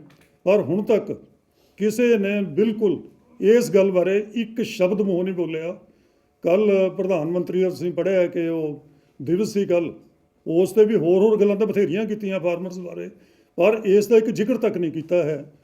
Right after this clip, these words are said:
ਜਿਹੜਾ ਬਹੁਤ ਨਿੰਦਣਯੋਗ ਹੈ। ਇਸ ਲਈ ਅੱਜ ਸੰਯੁਕਤ ਕਿਸਾਨ ਮੋਰਚਾ ਨੇ ਇਹ ਫੈਸਲਾ ਕੀਤਾ ਹੈ ਫੌਰੀ।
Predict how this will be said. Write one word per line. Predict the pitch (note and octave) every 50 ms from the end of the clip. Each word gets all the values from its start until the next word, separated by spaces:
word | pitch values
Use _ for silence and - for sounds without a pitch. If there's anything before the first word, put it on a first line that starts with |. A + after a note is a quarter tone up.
| _ _ -
ਜਿਹੜਾ | D#3 F3 G3 F#3+
ਬਹੁਤ | D3+ D#3+ D3 E3+ F3 E3+
ਨਿੰਦਣਯੋਗ | D3+ C#3+ D3 D#3+ D#3 E3 D#3+ D3 B2+ A2 F#2 - A2+
ਹੈ। | - - _ _ _ _ _ _ _ _ _ _ _ _ _ -
ਇਸ | D3+ E3 F#3+ F#3 D3
ਲਈ | F#3 G#3 G#3 G#3 G3
ਅੱਜ | F#3 F#3
ਸੰਯੁਕਤ | G3 D3+ C3 E3+ F#3 G3+ G3 G3
ਕਿਸਾਨ | - C#3+ F3 F3+ F3+
ਮੋਰਚਾ | E3+ D#3 D3+ D#3 C#3+ - F#3+ F#3 F3+
ਨੇ | F3 D#3+ D3+ C#3+ D3+ E3+ _ _ _ _ _ _ _ _ _ _ _ -
ਇਹ | F#3 G3 G#3
ਫੈਸਲਾ | G3+ G#3+ E3+ D#3+ E3 D3 - A3 G#3+
ਕੀਤਾ | G#3 G#3 F#3+ - - F#3+
ਹੈ | F#3+ F#3+
ਫੌਰੀ। | F#3 - - F3 F3+ D3 G#3 E3 - -